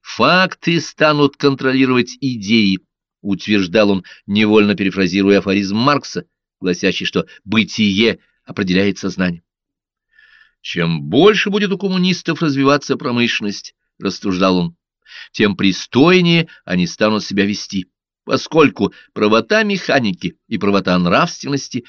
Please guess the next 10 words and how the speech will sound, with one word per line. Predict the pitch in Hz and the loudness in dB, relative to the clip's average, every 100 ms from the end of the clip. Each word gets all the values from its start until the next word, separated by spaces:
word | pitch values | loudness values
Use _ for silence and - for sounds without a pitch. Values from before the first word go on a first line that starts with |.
| - | -14
по | - | -6
сути, | 92 - 110 - 104 _ | -6 -4 -6 -6 -12 _
одно | - 85 92 | -8 -4 -2
и | 92 | -2
то | 87 | -4
же». | 87 - _ _ _ _ _ _ _ _ _ _ _ _ _ _ _ | -10 -14 _ _ _ _ _ _ _ _ _ _ _ _ _ _ _
Подобные | - 143 180 240 165 117 101 104 - | 2 2 4 2 2 2 2 0 -4
рационализации | 101 98 - 95 90 90 104 180 - 156 151 139 _ _ _ _ | 0 0 0 0 2 2 2 0 -2 -4 -2 -4 _ _ _ _
часто | - 220 214 - 175 | -2 -2 -2 -2 -4
повторяли | - 95 - 98 165 175 156 | -2 -6 -2 0 2 2 0